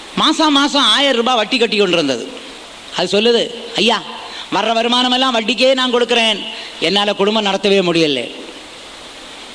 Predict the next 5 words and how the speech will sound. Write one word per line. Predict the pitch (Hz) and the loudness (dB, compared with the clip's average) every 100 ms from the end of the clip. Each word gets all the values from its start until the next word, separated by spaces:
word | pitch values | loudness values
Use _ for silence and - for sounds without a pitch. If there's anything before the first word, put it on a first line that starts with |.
| - - - - - - - - - - - - - - - - - - - - - | -18 -18 -18 -18 -18 -18 -18 -18 -18 -18 -18 -18 -18 -18 -18 -18 -18 -18 -18 -18 -8
நான், | - 269 | 0 2
"உங்களுடைய | 285 254 247 | 4 2 0
கடன் | 220 262 220 | 0 0 2
எவ்வளவுன்னு?" | 214 208 | 2 2
கேட்டேன். | 170 151 - | 0 -2 -4